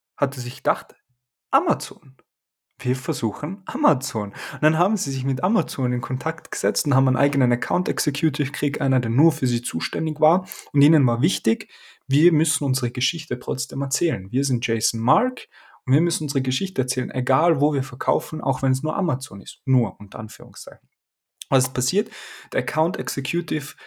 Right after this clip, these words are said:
hat ihnen geholfen, eine wirkliche On-Site-Experience zu bauen. Sie haben quasi einen Online-Shop in Amazon selber gehabt.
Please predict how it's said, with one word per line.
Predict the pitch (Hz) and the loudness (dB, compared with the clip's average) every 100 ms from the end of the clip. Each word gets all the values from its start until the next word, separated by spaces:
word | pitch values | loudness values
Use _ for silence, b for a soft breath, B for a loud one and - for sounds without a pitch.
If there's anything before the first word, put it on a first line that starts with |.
| B | B
hat | - 151 147 | 0 0 2
ihnen | 143 127 127 | 2 4 4
geholfen, | - 156 - 135 | 4 2 2 0
eine | 123 | 2
wirkliche | 147 151 135 139 - | 0 -2 -4 -6 0
On-Site-Experience | 147 160 - 139 131 - - 143 143 117 - | 2 4 2 2 0 -2 -2 2 2 2 -2
zu | - | -6
bauen. | - 113 107 | -4 -2 -2
Sie | 131 | 0
haben | 139 | 0
quasi | 143 131 | 2 2
einen | 131 139 | 2 2
Online-Shop | 165 156 131 139 131 - | 2 2 2 0 -2 -2
in | 156 | 0
Amazon | 147 151 127 127 117 | 2 2 0 0 2
selber | 127 139 107 | 2 2 0
gehabt. | - 120 - - | 2 0 -2 -20